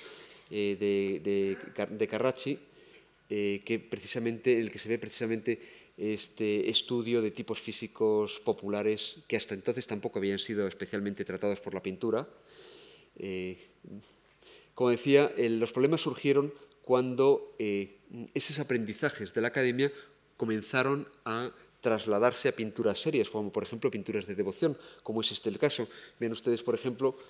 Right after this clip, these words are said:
que, eh, este bautismo de Cristo, el personaje que tenemos aquí en, en el primer plano,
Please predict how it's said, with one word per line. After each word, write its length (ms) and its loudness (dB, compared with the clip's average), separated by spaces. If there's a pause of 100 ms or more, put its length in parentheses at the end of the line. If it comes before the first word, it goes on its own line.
(300)
que, 340 -2
eh, 320 -2
este 200 -6
bautismo 360 0
de 80 2
Cristo, 460 -4
el 100 -4
personaje 380 -4
que 100 -6
tenemos 280 -2
aquí 180 -8
en, 100 -6 (140)
en 80 -4
el 140 0
primer 280 -2
plano, 300 2